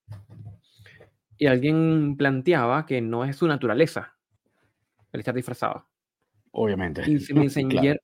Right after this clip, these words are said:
Speaker 1: eh, claro, pero se me encendieron mil alarmas de estos temas como más de argumentos naturalistas. Porque tampoco es su,
Speaker 2: Algo
Speaker 1: su naturaleza comer alimento procesado, tampoco es su naturaleza vivir en un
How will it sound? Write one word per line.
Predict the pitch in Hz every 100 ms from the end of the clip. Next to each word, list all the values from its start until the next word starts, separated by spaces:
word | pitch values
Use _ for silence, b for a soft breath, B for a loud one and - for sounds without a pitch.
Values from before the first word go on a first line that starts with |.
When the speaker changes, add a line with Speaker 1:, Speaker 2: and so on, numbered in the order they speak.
| -
Speaker 1:
eh, | 147
claro, | 180 175 127
pero | 147
se | 151
me | 143
encendieron | 131 131 143 170
mil | 185
alarmas | 190 170 135 147 165 139 139 135
de | 147 143 175 185 b b _
estos | 123 - 156
temas | - 151
como | - 135 117
más | 113 120 135
de | 143
argumentos | 131 123 117 120 147
naturalistas. | 139 - 98 160 - - - - _ _ _ _ _ _ _ _ _ _ _ _
Porque | 135 131
tampoco | 120 113 117
es | 110
su, | 107
Speaker 2:
Algo | -
Speaker 1:
su | -
naturaleza | 143 127 131 135 139
comer | 143 127
alimento | 123 123 117
procesado, | 120 110 110 185 98 92
tampoco | 104 104
es | 120
su | 139
naturaleza | 127 - 110 117 151
vivir | 120 113 120
en | 120
un | 120 123 120